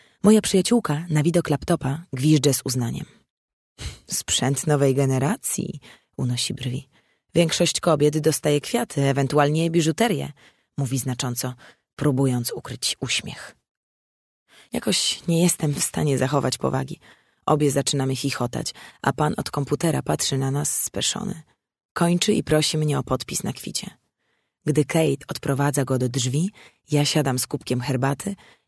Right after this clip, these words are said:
i otwieram program pocztowy. I oto czeka na mnie mail od Krystiana.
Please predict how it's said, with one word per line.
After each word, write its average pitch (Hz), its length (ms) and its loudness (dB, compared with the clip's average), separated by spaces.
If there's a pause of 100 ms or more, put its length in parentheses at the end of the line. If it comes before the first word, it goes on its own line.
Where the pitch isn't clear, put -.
i 147 120 6
otwieram 139 440 2
program 135 380 -2
pocztowy. - 520 -6 (480)
I - 120 -2
oto 196 400 0 (580)
czeka 151 300 2
na 123 120 0
mnie 131 200 0
mail 135 400 2 (640)
od - 180 -2
Krystiana. - 500 -6